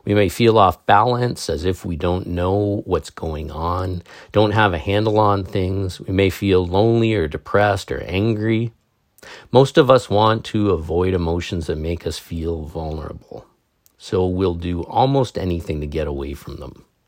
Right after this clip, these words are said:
But instead of thinking of these feelings as bad,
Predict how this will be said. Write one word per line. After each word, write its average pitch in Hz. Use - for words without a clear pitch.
But -
instead 113
of 143
thinking 156
of 98
these 80
feelings 78
as 78
bad, 80